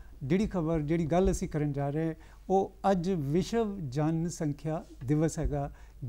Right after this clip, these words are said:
ਗਿਆਰਾਂ ਜੁਲਾਈ ਨੂੰ ਇਹ ਦਿਵਸ ਮਨਾਇਆ ਜਾਂਦਾ, ਲੰਮੇ ਸਮੇਂ ਤੋਂ ਮਨਾਇਆ ਜਾ ਰਿਹਾ। ਪੰਨੂ ਸਾਹਿਬ, ਪੌਣੇ ਅੱਠ ਅਰਬ, ਅ, ਦੁਨੀਆ ਦੀ ਆਬਾਦੀ ਹੋ ਗਈ ਹੈ ਔਰ ਕਹਿੰਦੇ ਨੇ ਕਿ ਦਸ ਅਰਬ ਹੋਣ ਨੂੰ ਬਹੁਤਾ ਸਮਾਂ ਹੋਰ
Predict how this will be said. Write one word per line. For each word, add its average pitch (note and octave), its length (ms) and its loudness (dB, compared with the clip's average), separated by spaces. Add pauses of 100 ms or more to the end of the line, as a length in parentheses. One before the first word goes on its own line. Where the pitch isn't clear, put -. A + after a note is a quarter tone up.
ਗਿਆਰਾਂ F#3 320 6
ਜੁਲਾਈ E3 320 2
ਨੂੰ D3 180 0
ਇਹ D3 100 -2
ਦਿਵਸ C#3 560 -4
ਮਨਾਇਆ C#3 420 0
ਜਾਂਦਾ, D#3 340 0
ਲੰਮੇ D#3+ 420 2
ਸਮੇਂ F#3 300 0
ਤੋਂ D#3+ 220 -4 (420)
ਮਨਾਇਆ D#3 380 4
ਜਾ D#3+ 200 2
ਰਿਹਾ। E3+ 120 2
ਪੰਨੂ F3+ 260 0
ਸਾਹਿਬ, G3+ 460 0
ਪੌਣੇ F3+ 720 0 (220)
ਅੱਠ E3+ 260 -4
ਅਰਬ, D3 540 2
ਅ, - 580 -4
ਦੁਨੀਆ D#3+ 380 4
ਦੀ C#3 320 0 (140)
ਆਬਾਦੀ C3+ 460 0 (120)
ਹੋ D#3 120 6
ਗਈ E3 220 4
ਹੈ D3 100 0 (580)
ਔਰ F3+ 300 2 (460)
ਕਹਿੰਦੇ F#3 260 6
ਨੇ G3+ 120 2
ਕਿ G#3 160 2
ਦਸ F3 460 2
ਅਰਬ E3 580 -2 (340)
ਹੋਣ D#3 200 4
ਨੂੰ D#3+ 260 0
ਬਹੁਤਾ E3 280 0
ਸਮਾਂ C#3 420 -4
ਹੋਰ C#3 540 -2